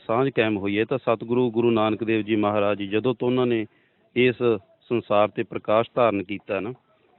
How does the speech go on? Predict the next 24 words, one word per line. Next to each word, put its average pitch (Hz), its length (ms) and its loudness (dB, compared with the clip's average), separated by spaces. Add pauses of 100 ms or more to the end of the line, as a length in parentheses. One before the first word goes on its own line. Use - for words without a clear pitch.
(260)
ਉਦੋਂ 160 220 4
ਤੇ 170 160 2
ਉਹਨਾਂ 170 200 2
ਦੀ 170 120 4
ਸੋਚ 135 340 0
ਇਹ 143 260 0
ਸੀ 170 100 -2 (100)
ਕਿ 175 260 -6 (280)
ਹਰ 156 220 4
ਇੱਕ 180 160 -2
ਮਨੁੱਖ 120 420 0
ਬਰਾਬਰਤਾ 110 640 -2
ਦਾ 107 240 -2 (240)
ਅਧਿਕਾਰੀ 107 480 0
ਹੈ, 107 60 0
ਬਰਾਬਰਤਾ 107 480 -2
ਦੇ 107 200 -2
ਹੱਕ 117 140 -2
ਰੱਖਦਾ। 98 420 -4 (580)
ਇਸੇ 147 260 2
ਕਰਕੇ 156 340 2
ਬੇਈ 131 300 2
ਨਦੀ 147 240 0
ਤੋਂ 156 360 0